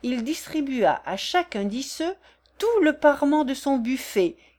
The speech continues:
qui était au poids de dix-huit cent mille besants d'or, en grands vases d'antique, grands pots, grands bassins, grands tasses, coupes, potées, candélabres, calates, nacelles, violiers,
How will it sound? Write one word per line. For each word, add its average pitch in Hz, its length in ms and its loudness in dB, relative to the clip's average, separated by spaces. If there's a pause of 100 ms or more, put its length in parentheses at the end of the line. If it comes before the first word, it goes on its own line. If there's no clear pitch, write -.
(100)
qui 269 140 -4
était 294 300 -2
au 302 80 0
poids 311 260 2
de 233 140 -2
dix-huit 311 680 -2
cent 311 260 0
mille 294 300 0
besants 285 420 -2
d'or, 147 540 0 (420)
en 185 160 -2
grands 190 320 0
vases 190 380 2
d'antique, 247 680 -6 (280)
grands 196 340 -4
pots, 202 480 -4
grands 208 260 -4
bassins, 190 760 -8
grands 214 320 -4
tasses, 208 640 -4
coupes, 208 480 -8 (100)
potées, 208 640 -4
candélabres, 220 760 0
calates, 226 600 0
nacelles, 220 720 -4
violiers, 220 800 -4